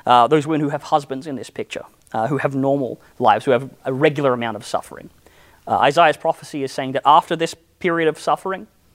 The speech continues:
there's gonna be a period of abundance that is amazing, like the world has never seen. That's the promise of Isaiah.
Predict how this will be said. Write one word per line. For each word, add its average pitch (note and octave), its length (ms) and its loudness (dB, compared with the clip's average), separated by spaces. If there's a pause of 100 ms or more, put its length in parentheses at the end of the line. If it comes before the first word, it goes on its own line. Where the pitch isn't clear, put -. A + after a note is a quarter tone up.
(120)
there's C3+ 140 -4
gonna D3 120 -2
be C#3+ 80 -2
a C#3+ 60 -4
period C#3 220 -4
of C3 80 -2
abundance C3 500 0
that C3+ 80 -6
is B2 120 -6
amazing, B2+ 480 -6
like A2+ 140 -4
the B2+ 80 -8
world A#2 220 -4
has - 140 -18
never G#2+ 140 -14
seen. - 320 -12 (340)
That's - 180 4
the D3 80 -2
promise C#3 300 0
of B2+ 60 -4
Isaiah. A2 440 -4